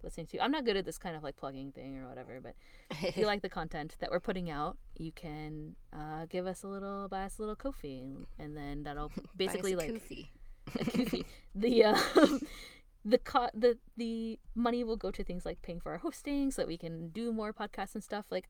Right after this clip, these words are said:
Speaker 1: I don't know, man. I don't, we don't need to be famous
Speaker 2: <laughs>
Speaker 1: podcasters, but,
Speaker 2: Yeah.
Speaker 1: um, <laughs> it's just to,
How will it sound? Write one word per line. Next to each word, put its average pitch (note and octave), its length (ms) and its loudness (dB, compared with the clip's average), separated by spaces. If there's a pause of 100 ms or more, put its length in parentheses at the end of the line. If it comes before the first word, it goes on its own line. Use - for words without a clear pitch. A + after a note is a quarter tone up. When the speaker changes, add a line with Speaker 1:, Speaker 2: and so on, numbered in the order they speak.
Speaker 1:
I G#3+ 80 0
don't F#3 160 -2
know, D3 200 -4
man. D#3+ 320 -8
I F3 140 -6
don't, D3+ 240 -8 (140)
we D#3+ 100 -6
don't B2+ 80 -10
need - 80 -12
to - 60 -18
be - 80 -14
famous - 220 -12
Speaker 2:
<laughs> F3+ 200 0
Speaker 1:
podcasters, - 640 -8
but, F2 180 -8 (680)
Speaker 2:
Yeah. D3+ 240 -6
Speaker 1:
um, D3 440 -8
<laughs> - 60 -8
it's C4 1000 8
just B3+ 260 0
to, A#3+ 120 0